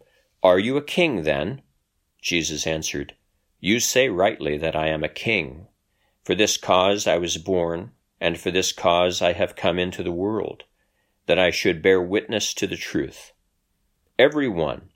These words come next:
who is of the truth hears my voice." Pilate said to him, "What is truth?" And when he had said this, he went out again to the Jews and said to them, "I find no fault in him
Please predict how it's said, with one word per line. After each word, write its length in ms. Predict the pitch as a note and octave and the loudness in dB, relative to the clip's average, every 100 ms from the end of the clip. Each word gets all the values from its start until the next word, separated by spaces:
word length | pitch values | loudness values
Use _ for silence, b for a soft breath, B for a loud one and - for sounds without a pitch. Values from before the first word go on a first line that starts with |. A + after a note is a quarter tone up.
| _ | _
who 140 | F#2 | -2
is 160 | E2 E2 | 0 2
of 180 | E2+ D2+ | 0 0
the 60 | |
truth 600 | - - A#2 - - - _ _ _ _ _ | -8 -4 -2 -2 -8 -20 _ _ _ _ _
hears 320 | D#2+ D#2 - | -2 -2 -2
my 140 | D2+ | -6
voice." 580 | D#2 D#2 D2+ C#2 - - _ _ _ _ _ _ _ _ _ _ | -4 -4 -4 -4 -8 -10 _ _ _ _ _ _ _ _ _ _
Pilate 320 | G2 E2 D2+ - | 2 2 0 -4
said 240 | F2+ D2+ | -2 -2
to 140 | D#2+ C#2+ | -4 -10
him, 300 | D2+ C2+ - _ _ - | -10 -10 -16 _ _ -2
"What 180 | D#3+ A2 | 0 2
is 180 | E2+ | -2
truth?" 580 | - - F2 C2 - - _ _ _ _ _ _ _ _ _ _ _ _ | -6 0 2 0 -8 -20 _ _ _ _ _ _ _ _ _ _ _ _
And 160 | D2+ F2 | -2 0
when 120 | F2 | 0
he 60 | |
had 120 | D#2+ - | -2 2
said 280 | A2+ G#2 | 4 4
this, 500 | D#2+ D2 D#2 - - _ | 2 -4 -6 -10 -10 _
he 120 | F2+ | 0
went 220 | E2+ E2 | 0 0
out 380 | F2 D#2+ C#2 - _ _ _ _ - | 0 0 -2 -6 _ _ _ _ -6
again 400 | D#2+ G#2 A2 A#2+ | -2 2 2 0
to 100 | A#2 | -6
the 80 | G#2 | -6
Jews 680 | F#2+ F2+ C#2+ - - - - | -2 -2 -2 -6 -6 -6 -6
and 120 | D#2+ | -6
said 280 | - A2+ G2 | -2 -2 -2
to 100 | C#2+ | -8
them, 240 | C2 - _ _ _ _ - | -10 -10 _ _ _ _ -2
"I 180 | D#2+ E2 | 2 2
find 560 | - G#2 G2+ G#2 F#2 | 0 -2 0 -2 -4
no 160 | F#2+ F#2+ | -2 -2
fault 460 | - - D#2 D#2 D#2+ | 0 2 2 -2 -8
in 120 | D#2 | -8
him 460 | - C#2+ C#2 D2+ | -6 -6 -6 -14